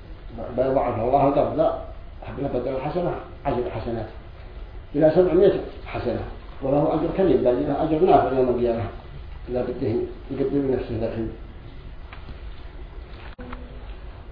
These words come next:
"من الذي يقرض الله قرضا حسنا؟"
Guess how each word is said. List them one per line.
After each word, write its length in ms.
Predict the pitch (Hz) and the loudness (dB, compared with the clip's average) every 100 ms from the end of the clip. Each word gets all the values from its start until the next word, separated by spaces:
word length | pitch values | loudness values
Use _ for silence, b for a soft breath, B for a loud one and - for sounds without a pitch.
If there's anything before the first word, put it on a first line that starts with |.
| - - - 165 - 113 120 123 | -14 -12 -12 -10 -8 -6 -2 4
"من 160 | 143 156 | 6 8
الذي 280 | 156 156 | 8 6
يقرض 280 | 147 143 131 | 4 2 0
الله 260 | 143 147 139 143 | 2 6 6 6
قرضا 300 | 147 147 147 | 4 2 0
حسنا؟" 380 | 160 127 113 | 0 2 0